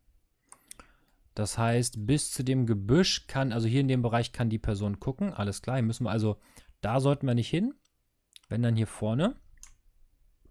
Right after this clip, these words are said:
Dann schauen wir noch einmal. Der guckt hier unten hin, kein Problem.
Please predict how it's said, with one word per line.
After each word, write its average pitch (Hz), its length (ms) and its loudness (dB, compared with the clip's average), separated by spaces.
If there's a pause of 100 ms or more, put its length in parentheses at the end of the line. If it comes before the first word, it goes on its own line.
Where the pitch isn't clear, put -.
(1200)
Dann 107 220 -2
schauen 110 260 -2
wir 101 80 0
noch 113 240 -2
einmal. 90 720 -4 (2000)
Der 117 120 2
guckt 120 280 -2
hier 117 120 0
unten 123 280 0
hin, 185 320 2
kein 98 260 -2
Problem. 131 560 2